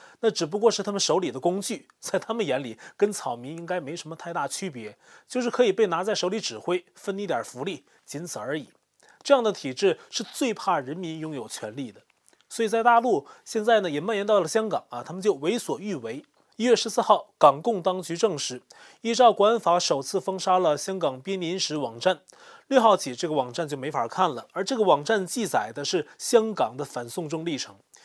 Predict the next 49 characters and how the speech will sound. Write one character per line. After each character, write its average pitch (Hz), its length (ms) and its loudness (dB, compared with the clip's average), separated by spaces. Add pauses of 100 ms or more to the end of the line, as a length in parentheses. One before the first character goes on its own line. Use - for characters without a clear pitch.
(260)
也 196 120 6
在 240 180 4
一 220 80 -4
月 226 80 0
十 202 140 -2
四 202 120 -4
号， 196 200 2
香 208 160 -10
港 202 160 -4
警 165 160 -6
察 143 160 -6
又 190 140 2
抓 196 260 4
捕 135 200 -2
了 143 100 -2
曾 170 160 -10
协 160 240 -4
助 196 260 4 (160)
十 - 200 2
二 214 180 10
港 123 240 -4
人 151 180 -6
越 208 200 4
境 180 260 -2
逃 - 220 -2
避 214 120 -6
政 202 200 -6
治 185 100 -4
迫 226 160 -2
害 202 180 0
的 165 80 0
十 214 220 -2
一 233 100 -2
个 170 120 0
人， 127 240 -4 (260)
包 233 140 10
括 247 240 6
九 156 240 -4
龙 185 180 -4
城 165 200 -8
区 196 180 -6
的 175 120 2
区 208 220 -6
议 185 120 -4
员 147 300 0
黄 180 220 -4
国 202 160 4
同 160 220 -10
等 131 200 -4